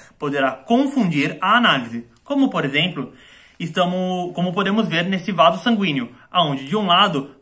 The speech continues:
podemos notar muito bem o seu lumen, enquanto do outro lado notamos apenas as suas células endoteliais. Uma outra coloração bastante utilizada é aquela tricrômica Azam Mallory, aonde se utiliza o blue de alanina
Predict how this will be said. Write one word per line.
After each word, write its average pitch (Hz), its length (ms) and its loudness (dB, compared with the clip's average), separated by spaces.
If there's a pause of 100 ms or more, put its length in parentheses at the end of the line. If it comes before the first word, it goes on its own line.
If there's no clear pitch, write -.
podemos 175 380 0
notar 165 340 2
muito 233 220 0
bem 170 180 -2
o 196 60 0
seu 226 180 2
lumen, 143 560 0
enquanto 156 440 -2
do 143 100 -2
outro 139 240 -2
lado 170 360 2 (220)
notamos 151 460 -2
apenas 190 420 -2
as 180 120 -2
suas 156 240 -6
células 170 600 -4 (100)
endoteliais. 202 960 -2 (440)
Uma 208 280 4
outra 277 200 0
coloração 139 720 -2 (120)
bastante 202 440 -4
utilizada 151 600 0 (200)
é 156 100 -4
aquela 147 300 -2
tricrômica 151 920 0
Azam 190 420 0
Mallory, 143 540 0 (300)
aonde 135 500 -2
se 135 140 -10
utiliza 151 440 -2
o 143 140 0
blue 147 220 -4
de 214 60 -2
alanina 180 540 0